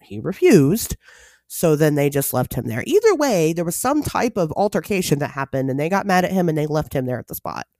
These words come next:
And he, I don't, I don't know how he got back home. I don't know. He walked. I don't know. He flew with a spaceman friend. I don't know. Um,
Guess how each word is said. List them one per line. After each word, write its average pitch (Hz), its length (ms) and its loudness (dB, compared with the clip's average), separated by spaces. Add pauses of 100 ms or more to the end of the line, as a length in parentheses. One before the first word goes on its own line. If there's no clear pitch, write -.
(340)
And 123 140 -10
he, 120 140 -14
I 123 120 -16
don't, 123 220 -8
I 120 60 -10
don't 135 80 4
know 135 80 6
how 131 100 2
he 127 60 2
got 120 120 -2
back - 120 -20
home. - 220 -20 (200)
I - 60 -8
don't 120 100 -6
know. - 120 -20 (300)
He 139 80 -14
walked. 127 440 -10
I - 80 -12
don't 131 140 -6
know. - 100 -10 (880)
He 160 100 0
flew 170 280 6
with 127 140 2
a 165 60 0
spaceman - 440 0
friend. - 240 -12 (140)
I - 80 0
don't 196 120 4
know. - 220 -2 (880)
Um, 165 480 2